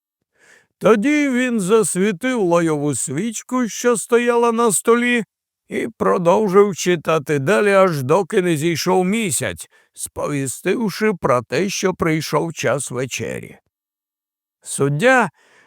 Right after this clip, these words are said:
жив у складеній із товстенних колод хатині на схилі горба біля сухої тополі. Йдучи додому вечеряти,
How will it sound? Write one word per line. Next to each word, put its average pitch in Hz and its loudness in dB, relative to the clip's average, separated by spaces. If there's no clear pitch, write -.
жив 247 2
у 226 2
складеній 226 2
із 196 -2
товстенних 220 0
колод 180 2
хатині 185 -2
на 135 -4
схилі 151 -2
горба 139 0
біля 190 2
сухої 151 -2
тополі. 120 -4
Йдучи 135 0
додому 135 2
вечеряти, 123 0